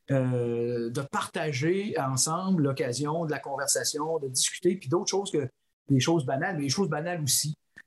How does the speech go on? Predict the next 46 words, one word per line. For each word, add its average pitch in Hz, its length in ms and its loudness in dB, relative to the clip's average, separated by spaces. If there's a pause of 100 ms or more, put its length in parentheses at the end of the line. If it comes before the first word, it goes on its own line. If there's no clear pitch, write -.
Mais 147 100 6
il 147 60 4
faut 214 140 2
trouver 202 360 0
des, 165 220 0
des 165 260 0
espaces, 139 420 -2
je 131 100 -2
pense, 143 420 -4
pour 165 180 2
ne 156 60 2
pas 294 180 -2
avoir 151 220 -2
peur, 233 160 -2
par 143 160 -6
exemple, 202 360 -2 (400)
de 151 60 4
parler 151 420 0
de 143 100 -4
la, 120 260 -2
de 131 120 -2
notre 127 220 0
rapport 135 340 -4
à 190 40 -2
la 247 120 2
mort, 123 480 -2
euh, 113 280 -6
comment 131 260 0
on 127 40 -2
voit 202 180 0
ça. 165 240 0
Ça - 120 -4
n'a - 60 -4
pas 156 100 0
besoin 147 280 0
d'être 131 180 -2
tragique 135 420 -2
tout 151 100 2
le 147 60 2
temps, 311 220 -2
là, 160 180 0
de 143 100 0
voir 175 240 0
un 139 80 -2
peu 233 120 -6
comment 151 320 0